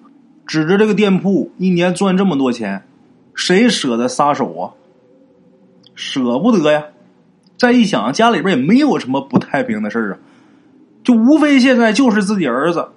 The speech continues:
总做梦梦见自己爹呗。这帝师说的也太邪乎了点儿吧。得了吧，就没管。他心里边也想啊，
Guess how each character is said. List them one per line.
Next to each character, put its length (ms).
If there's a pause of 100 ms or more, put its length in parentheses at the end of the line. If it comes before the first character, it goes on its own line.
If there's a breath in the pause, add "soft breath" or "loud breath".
(140)
总 600
做 180
梦 200
梦 140
见 100
自 80
己 160
爹 320
呗。 200 (1800)
这 160
帝 260
师 180
说 260
的 80
也 160
太 300
邪 320
乎 140
了 80
点 120
儿 60
吧。 100 (1500)
得 160
了 80
吧， 120 (720)
就 100
没 180
管。 180 (1600)
他 100
心 160
里 60
边 180
也 160
想 300
啊， 220